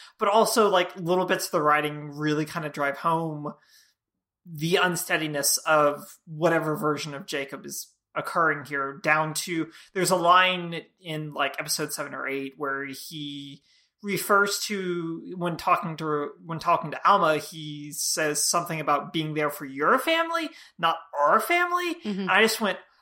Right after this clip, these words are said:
Speaker 1: "Oh." And that, that's, it just feels really, really purposeful from a writing perspective to make that choice, that disassociation. Um, and from a desire to try to draw Alma in more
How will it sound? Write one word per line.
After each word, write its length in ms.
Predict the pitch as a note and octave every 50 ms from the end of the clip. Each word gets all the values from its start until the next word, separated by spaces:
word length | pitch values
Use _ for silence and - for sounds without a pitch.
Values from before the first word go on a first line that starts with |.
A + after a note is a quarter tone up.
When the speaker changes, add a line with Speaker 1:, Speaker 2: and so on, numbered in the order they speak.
| _ _ -
Speaker 1:
"Oh." 1800 | D#3 D#3 F#3 G3 G3 G3 F#3+ F3+ E3+ E3+ E3 D#3+ D#3 D3+ D3+ D3 C#3+ C#3 C#3+ D3+ D3 D3 D3 D3 D3 C#3+ C#3+ C#3 C#3 C3+ C3+ C#3 C#3 C#3 C#3 - - -
And 140 | G#3+ A3+ B3
that, 160 | B3 B3+ C4
that's, 360 | D4 D4 D4 - - - - - A#3+ B3 A#3+
it 80 | B3+ A#3
just 200 | A3+ C4+ - -
feels 240 | D4+ D4+ C#4 A3 A#3
really, 180 | A#3 G#3+ G#3
really 160 | G3 F#3+ F3+ E3+
purposeful 500 | - B3+ C4 G3+ - - E3+ - E3+ D#3+
from 160 | - F3 E3 D#3+
a 40 |
writing 320 | D#3+ G3 A#3+ B3+ G3 E3 D3+
perspective 540 | D#3 C#3+ - - D#3+ D#3 - - D3+ D3+ -
to 100 | - E3+
make 180 | E3+ F3 E3+ E3+
that 180 | F3+ E3 E3 -
choice, 480 | - F3 E3+ D#3 C#3+ C#3 - - - - - - - -
that 160 | - F3 -
disassociation. 1000 | - F3 - - E3+ - F3 D#3 D3 - - D3 C#3+ D#3 D3+ D3 - - D3 - - - - - - - - _ - -
Um, 520 | F3 F3 E3+ E3+ E3+ E3 E3 D#3+ E3 E3 - _ -
and 360 | F3 E3+ E3 D#3+ D#3+ D3+ -
from 280 | - G3 E3+ E3 D#3+ D#3 D#3
a 340 | D3 D3 D3+ D#3 D#3 D#3 D3
desire 420 | D3+ D3+ D#3 E3 D#3+ D#3+ D#3+ D#3+
to 180 | - - D#3+ D3+
try 280 | - - - F3 D#3+
to 100 | D#3 D#3
draw 500 | D3+ - D#3+ D3 D3+ D3+ D3+ D3+ D3 C#3+ - D3+
Alma 300 | D3 D3+ D3 D3 C#3+ C#3+
in 220 | - D3+ D3 C#3 C#3
more 560 | C#3 C#3+ D3+ D#3+ D#3 D#3 D3+ D3 C#3+ -